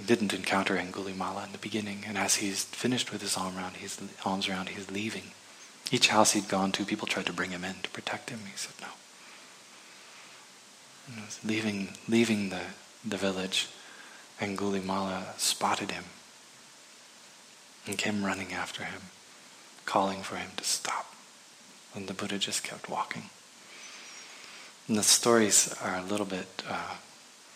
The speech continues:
otherworldly in the way they describe some of these events.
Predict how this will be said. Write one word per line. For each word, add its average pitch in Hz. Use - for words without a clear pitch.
otherworldly 98
in 92
the 87
way 92
they 95
describe 98
some 104
of 98
these 104
events. 202